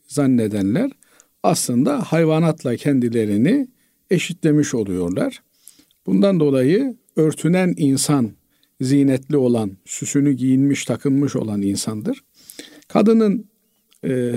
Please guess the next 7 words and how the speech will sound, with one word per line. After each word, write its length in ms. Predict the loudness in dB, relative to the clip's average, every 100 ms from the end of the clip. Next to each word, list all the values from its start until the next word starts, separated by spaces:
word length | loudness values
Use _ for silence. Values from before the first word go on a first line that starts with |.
| -4
süsü 420 | 0 2 2 2
de 320 | 2 0 -4 -10 _ _ -2
örtünmesindedir, 1300 | 0 0 0 2 2 0 0 2 0 0 -2 -6 _ _ _ _ -16 -6
ihtişamındadır. 1120 | -6 -4 -4 0 2 4 2 2 2 0 -2
İhtişam 540 | -4 -2 -2 0 -2
kelimesi 640 | 0 -2 0 -2 -6 -8 -12 _ -6
Türkçe'ye 600 | -4 -2 0 2 2